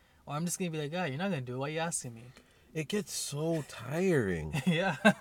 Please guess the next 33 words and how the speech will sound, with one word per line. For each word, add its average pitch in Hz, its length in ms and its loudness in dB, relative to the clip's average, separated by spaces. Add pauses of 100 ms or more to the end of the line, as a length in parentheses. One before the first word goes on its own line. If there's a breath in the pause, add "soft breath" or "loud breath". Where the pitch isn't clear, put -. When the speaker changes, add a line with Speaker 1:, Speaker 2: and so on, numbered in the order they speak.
(180)
Speaker 2:
No 160 260 10
one 262 260 10
wants 160 420 10
to - 60 0
keep - 320 -2
repeating 143 480 0
himself, 139 440 4
and 110 140 2
no 139 120 6
one 170 160 6
wants 151 180 4
to 139 80 0
keep 139 220 -6
hearing 135 400 2
what 120 160 2
someone 120 300 0
has 120 300 2
to 120 120 -2
repeat. 123 600 -4
Speaker 1:
Yeah. 147 420 -6
Speaker 2:
<laughs> - 40 6
You 190 220 12
know 190 100 12
what 190 120 10
I 156 120 8
mean? 139 300 4
Like, 117 320 6 (640)
it, 135 180 0
it's 135 140 -2
the 131 100 4
funniest 170 560 4
fucking 107 320 2
thing. 85 360 -2